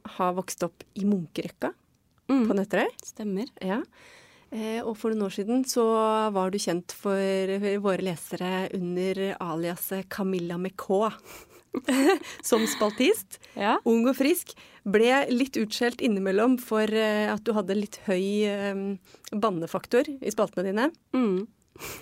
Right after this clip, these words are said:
Speaker 1: Men nå er du aktuell med en bok som heter Diskomus på venteværelse. Gratulerer.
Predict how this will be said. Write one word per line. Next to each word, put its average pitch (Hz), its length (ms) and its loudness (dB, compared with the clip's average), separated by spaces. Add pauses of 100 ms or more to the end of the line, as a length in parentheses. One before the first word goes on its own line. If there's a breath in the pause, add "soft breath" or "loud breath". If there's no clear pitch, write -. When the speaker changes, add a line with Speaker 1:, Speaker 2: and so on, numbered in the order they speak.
(120)
Speaker 1:
Men 240 280 4
nå 254 180 6
er 190 300 0
du 240 100 2
aktuell 220 640 0
med 190 220 -4
en 196 160 -4
bok 294 320 4
som 240 160 0
heter 214 500 0 (160)
Diskomus 214 960 0 (140)
på 208 340 -2 (240)
venteværelse. 180 840 -6 (380)
Gratulerer. - 520 -6